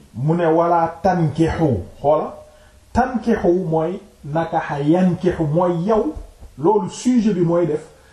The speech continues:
euh, transitif la. Mooy ne ki nga xam ne, euh, ki jëf-jëf ji, verbe bi transitif la. Nakaxa yankihu mooy nit ki moo ko defal boppam. Bi muy wax ak jigéen ñi nag,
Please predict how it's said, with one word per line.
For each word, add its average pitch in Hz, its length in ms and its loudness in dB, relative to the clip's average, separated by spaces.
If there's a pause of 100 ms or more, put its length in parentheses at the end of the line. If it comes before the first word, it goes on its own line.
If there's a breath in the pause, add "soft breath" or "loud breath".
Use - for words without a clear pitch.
(220 soft breath)
euh, 151 640 -2 (180)
transitif 208 640 0
la. 110 120 -6 (880 soft breath)
Mooy 220 240 2
ne 240 100 -2
ki 240 100 -8
nga 254 120 -6
xam 214 260 -4
ne, 170 280 -6 (220)
euh, 131 260 -6 (1400)
ki 311 180 -4
jëf-jëf 190 600 0
ji, 175 140 -8
verbe 165 440 0
bi 165 120 0
transitif 156 720 -2
la. 82 60 -10 (1080)
Nakaxa 180 540 -2
yankihu 170 440 -4
mooy 175 220 2
nit 220 240 2
ki 180 120 -2
moo 190 180 2
ko 202 100 -2
defal 180 280 -4
boppam. 120 320 -4 (560 loud breath)
Bi 147 180 2
muy 320 160 2
wax 294 200 0
ak 208 140 2
jigéen 208 340 4
ñi 180 80 0
nag, 160 160 -4